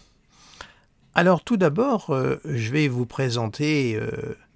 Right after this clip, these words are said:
d'une façon assez succincte la planète Uranus, euh, puisque c'est de celle-ci dont il va être question. Alors l'élément de cette planète est le feu.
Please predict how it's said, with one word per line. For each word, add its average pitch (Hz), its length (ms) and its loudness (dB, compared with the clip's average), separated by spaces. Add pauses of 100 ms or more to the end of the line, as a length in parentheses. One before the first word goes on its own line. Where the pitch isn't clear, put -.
(520)
d'une 117 160 -4
façon 135 420 0
assez 117 280 0
succincte 170 600 -2
la 123 200 -2
planète 135 400 -2
Uranus, 131 720 -2 (600)
euh, 123 220 -2
puisque 117 460 -2
c'est - 220 -2
de 110 160 -6
celle-ci 135 560 2
dont 131 160 -2
il 123 180 -6
va 151 140 2
être 196 240 -2
question. - 500 -4 (1600)
Alors 165 260 4
l'élément 180 560 6
de 117 220 -2
cette 123 200 -2
planète 160 400 -2
est 156 60 0
le 135 100 2
feu. - 320 -6